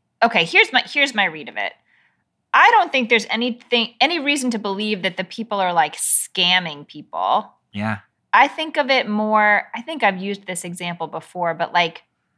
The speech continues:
Speaker 1: I don't know if they still have these, those little machines that would be, like, by a duck pond and you put a quarter in the machine in order to get the
Speaker 2: Yeah.
Speaker 1: appropriate duck food because no one
Speaker 2: Yeah.
Speaker 1: carries duck food with them.
Speaker 2: Yeah.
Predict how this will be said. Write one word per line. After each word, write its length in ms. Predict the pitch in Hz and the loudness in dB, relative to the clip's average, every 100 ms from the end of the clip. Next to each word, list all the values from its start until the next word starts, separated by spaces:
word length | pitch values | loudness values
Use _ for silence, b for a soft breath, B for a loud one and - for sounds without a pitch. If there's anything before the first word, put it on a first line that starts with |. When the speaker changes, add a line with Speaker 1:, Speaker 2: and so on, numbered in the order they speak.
| - | -4
Speaker 1:
I 60 | 190 | -2
don't 80 | |
know 80 | 170 | -2
if 60 | 156 | -4
they 80 | 151 | -8
still 180 | - 147 | -6 -2
have 200 | 143 147 | -2 -2
these, 200 | 143 - _ _ _ | -12 -16 _ _ _
those 300 | 220 202 196 - _ | 0 0 -2 -10 _
little 220 | 226 294 339 | -4 0 2
machines 720 | 262 - - 226 220 220 214 | 2 2 0 0 0 -2 0
that 140 | 185 | 0
would 120 | 180 | 0
be, 140 | 175 185 | -6 0
like, 240 | 175 170 | 0 2
by 140 | 175 175 | 4 4
a 100 | 156 | 2
duck 380 | 147 165 - | 2 2 0
pond 500 | - 208 208 208 208 | -4 0 2 2 0
and 100 | 185 | -4
you 100 | 165 | -8
put 180 | 170 208 | -8 -4
a 40 | 185 | -4
quarter 440 | - 208 208 202 | -2 -2 2 2
in 80 | 190 | 0
the 80 | 175 | -2
machine 480 | 175 - 180 185 | -4 -6 -6 -6
in 120 | 170 165 | -4 -4
order 220 | 165 175 | -2 -2
to 140 | 175 | -4
get 260 | 170 170 - | -2 -2 -2
the 80 | 143 | 0
Speaker 2:
Yeah. 280 | 170 208 120 | 2 2 2
Speaker 1:
appropriate 420 | 110 180 160 156 | 0 -2 -2 2
duck 220 | 151 - | 0 0
food 400 | - 202 214 196 | -6 -4 -4 -6
because 280 | 180 196 190 | -6 -8 -4
no 180 | 196 226 | -2 0
one 140 | 233 | 0
Speaker 2:
Yeah. 40 | - | -2
Speaker 1:
carries 340 | 311 311 320 | -2 -4 -2
duck 260 | 302 392 - | 0 0 0
food 260 | 220 185 | -6 -6
with 180 | 165 170 | -6 -4
them. 380 | 151 147 156 170 - | -4 -2 -4 -8 -4
Speaker 2:
Yeah. 280 | 113 156 | 0 0